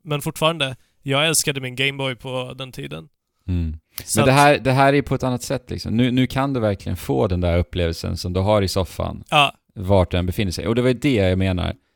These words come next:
Speaker 2: När jag insåg att Switchen faktiskt inte bara är en handhållen konsol, utan du får verkligen den upplevelsen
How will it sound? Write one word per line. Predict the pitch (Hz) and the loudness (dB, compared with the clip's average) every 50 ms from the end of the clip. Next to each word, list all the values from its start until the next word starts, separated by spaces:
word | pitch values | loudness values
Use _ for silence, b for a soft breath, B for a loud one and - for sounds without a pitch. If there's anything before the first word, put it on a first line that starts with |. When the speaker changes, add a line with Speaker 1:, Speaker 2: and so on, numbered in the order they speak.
| _ _ | _ _
Speaker 2:
När | 110 117 | 0 0
jag | 120 | 2
insåg | 123 135 131 127 - - 139 131 113 98 90 90 | 4 2 2 2 2 2 2 4 4 4 2 0
att | 90 - - - - _ _ _ _ _ _ _ - | 0 -2 -4 -10 -20 _ _ _ _ _ _ _ -10
Switchen | - - 117 113 98 - - 104 98 | -4 0 0 0 2 0 -2 -2 0
faktiskt | - 107 101 95 - 101 - | 0 0 0 0 -2 -4 -2
inte | 110 104 95 - 95 | -2 -2 -2 -2 0
bara | 101 104 98 98 101 | 2 2 2 2 2
är | 107 113 107 95 | 2 2 0 0
en | 90 90 90 | 0 0 -2
handhållen | 92 90 90 87 90 90 92 92 | -2 -2 -2 -2 -2 -2 -2 -2
konsol, | - 95 95 - - 117 104 95 | -2 -2 -2 0 2 2 4 4
utan | 95 - 95 90 | 2 0 -2 -4
du | 90 95 | -4 -6
får | - - - 139 139 127 110 92 85 | -6 -4 0 2 4 4 4 4 2
verkligen | 82 87 92 85 82 90 - - - 87 85 82 78 | 2 0 0 0 0 -2 -6 -6 -4 -2 -2 -2 0
den | 85 82 82 85 | -2 -2 0 -2
upplevelsen | 90 85 - - 85 85 82 80 - - 80 80 80 78 | -2 -4 -4 -4 -4 -2 -2 -4 -4 -4 -4 -4 -6 -6